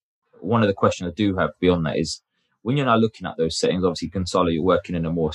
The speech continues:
uh, I guess, like I said, it's working in a senior environment. You're working with youth players, so you probably have a little bit more,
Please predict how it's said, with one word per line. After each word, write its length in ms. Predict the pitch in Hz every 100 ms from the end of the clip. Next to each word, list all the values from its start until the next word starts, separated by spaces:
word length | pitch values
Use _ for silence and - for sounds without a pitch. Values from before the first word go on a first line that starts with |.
| -
uh, 160 | 82 78 78
I 80 | 78
guess, 240 | 80 - - -
like 120 | 82
I 20 |
said, 160 | - 78
it's 200 | - -
working 280 | 90 -
in 80 | 80
a 40 | 82
senior 340 | - 82 76
environment. 400 | 76 82 85 -
You're 200 | 85 82
working 440 | 82 82 85 78 -
with 100 | -
youth 260 | - 85 -
players, 260 | 90 80
so 80 | -
you 80 | 78
probably 200 | 82 76
have 80 | 76
a 20 |
little 220 | 78 82
bit 140 | 76 -
more, 260 | 82 73